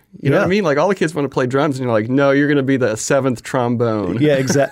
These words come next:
Speaker 2: <laughs> exactly. And I was, like, the seventh trumpet, exactly. And, uh, but I always was naturally drawn to drums, and I knew that, like, I had it in me that I could play drums.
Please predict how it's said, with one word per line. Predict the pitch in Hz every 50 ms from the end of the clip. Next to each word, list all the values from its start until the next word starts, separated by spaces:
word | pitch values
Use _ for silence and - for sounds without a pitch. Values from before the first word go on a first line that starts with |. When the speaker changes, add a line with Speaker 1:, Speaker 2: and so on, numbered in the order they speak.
| - -
Speaker 2:
<laughs> | - - -
exactly. | 135 127 104 104 104 92 92 - - -
And | 101 - - - - 185 -
I | 117
was, | 117 113
like, | 127 117
the | 107 113
seventh | - - 135 135 127 135 135 - -
trumpet, | - - 120 110 98 - 90 - - - - -
exactly. | 123 117 110 120 127 123 117 - - 101 98 - - 180 - - - - -
And, | 123 127 123 123 120 123 123 123 120
uh, | 123 123 123 120 120
but | 113 131 -
I | 147
always | 175 190 185 165 143
was | 139 135 120 104 - - -
naturally | 113 117 117 113 - 117 110 104
drawn | 101 104 110 107 113 104
to | 92
drums, | 95 95 95 95 95 98 104 107 104
and | 104 101
I | 95
knew | 98 98 104 113 127 131 131 127 117 104 98
that, | 95 92 85 - -
like, | 98 92 92 - _ _ _ _ _
I | - 107
had | 101 - 113 120 117
it | 113
in | 104 113 107
me | 101 95
that | 90 90 90
I | 98 95
could | - 92
play | - 90 85
drums. | 85 87 87 87 82 82 85 -